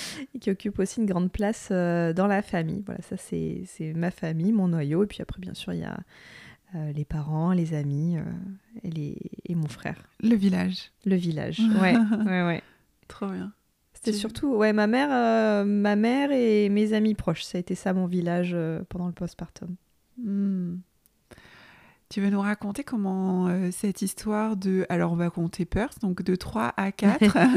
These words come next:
Speaker 1: <laughs>
Speaker 2: est passée ?
Speaker 1: Euh, oui, en fait, euh, alors je me souviens, c'est moi qui avais eu un désir d'enfant, euh,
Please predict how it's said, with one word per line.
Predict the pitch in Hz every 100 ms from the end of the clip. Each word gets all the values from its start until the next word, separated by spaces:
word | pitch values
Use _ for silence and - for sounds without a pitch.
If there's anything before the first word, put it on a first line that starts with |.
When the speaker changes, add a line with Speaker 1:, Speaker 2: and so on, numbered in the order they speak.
| - -
Speaker 1:
<laughs> | 185 185 -
Speaker 2:
est | 220
passée ? | 208 202 202 - 180 - 202 196 180 - - _ -
Speaker 1:
Euh, | 202 202 196 196 190 190 185 185 185 180 180 -
oui, | 202 220 262 302 320 -
en | 190
fait, | - 240 247 _ - 285 277 277 -
euh, | 196 190 185 185 185 180 180
alors | 175 175
je | 196
me |
souviens, | 214 - 240 220 233
c'est | - 196
moi | 190 202 220
qui | 233 -
avais | 175 175
eu |
un | 180
désir | 180 185 180 190
d'enfant, | 180 175 - - 185 190 190 -
euh, | 165 165 160